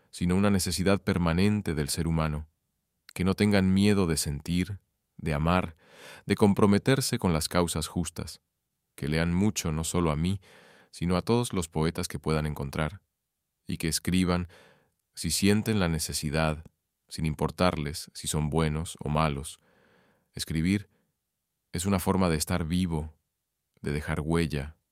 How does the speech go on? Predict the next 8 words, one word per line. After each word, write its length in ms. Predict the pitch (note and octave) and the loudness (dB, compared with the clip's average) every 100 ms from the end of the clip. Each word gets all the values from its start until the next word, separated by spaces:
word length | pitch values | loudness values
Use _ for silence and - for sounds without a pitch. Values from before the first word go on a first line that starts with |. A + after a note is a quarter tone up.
| _ | _
de 160 | - D#2 | -4 -4
decir, 540 | D2 - E2 D#2+ D#2 _ _ _ _ | -2 -2 -2 -4 -8 _ _ _ _
"Yo 120 | - D#2 | -4 -2
estuve 340 | - F2 D#2 | 0 -2 0
aquí 340 | C#2+ F2 F2+ F#2+ | -2 -4 -4 -2
y 100 | D#2+ | -4
esto 220 | D2+ D#2 | -4 -6
sentí". 480 | - C#2+ - D#2 | -6 -6 -6 -8